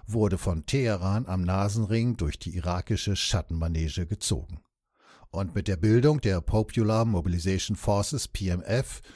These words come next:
dem oben beschriebenen überaus mächtigen Dachverband aus zahlreichen von Teheran kontrollierten schiitischen Milizen im Irak,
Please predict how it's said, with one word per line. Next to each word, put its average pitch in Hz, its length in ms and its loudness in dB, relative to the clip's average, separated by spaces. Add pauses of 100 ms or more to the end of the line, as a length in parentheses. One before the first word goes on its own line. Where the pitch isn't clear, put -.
(200)
dem 85 220 0
oben 120 340 0
beschriebenen 120 720 -2
überaus 90 480 -4
mächtigen 95 500 -2
Dachverband 120 720 -2
aus - 300 -6
zahlreichen 101 800 0
von 76 280 -6
Teheran 92 500 -2
kontrollierten 98 840 -2
schiitischen 98 680 -4
Milizen 98 420 -2
im 90 160 -4
Irak, 87 460 -4